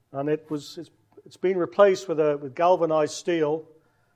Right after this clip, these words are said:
and, uh, it's not welded to the backing structure. There are, there are bolts, in fact, adjustable bolts, uh, because as you'll see in a moment, we needed to adjust the surface as well. But you can, you can see how the,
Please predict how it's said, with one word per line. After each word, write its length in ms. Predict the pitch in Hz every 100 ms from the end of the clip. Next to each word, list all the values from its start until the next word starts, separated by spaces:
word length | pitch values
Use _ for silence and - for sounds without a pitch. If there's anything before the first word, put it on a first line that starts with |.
| _ _ -
and, 440 | 147 147 147 143
uh, 440 | 151 147 147 143 - _ _ _
it's 180 | - -
not 200 | 170 147
welded 440 | 156 180 185 156 156
to 80 |
the 100 | 147
backing 400 | 143 151 - 139
structure. 480 | 127 151 143 - 156
There 220 | 143 143
are, 160 | 139 135 147
there 120 | 135
are 60 | 127
bolts, 420 | 160 156 151 151
in 80 | 147
fact, 260 | 180 165
adjustable 540 | 160 208 208 - 143 131
bolts, 500 | 135 127 - - _ _ _ _ _ _
uh, 180 | 143 139
because 340 | 139 147 160 156
as 160 | 151
you'll 100 | 151
see 200 | - 175
in 120 | 156
a 60 | 139
moment, 400 | 156 165 143 147
we 120 | 147
needed 300 | 160 151 143
to 100 | -
adjust 380 | 135 131 165 -
the 60 | 135
surface 520 | - 135 127 131 -
as 120 | 120
well. 340 | 143 135 113 - _ _ _ _ _ _ _
But 220 | 147 143
you 80 | 160
can, 260 | 160 165 170
you 120 | 165
can 120 | 175
see 220 | - 214
how 160 | 190 185
the, 320 | 180 170 160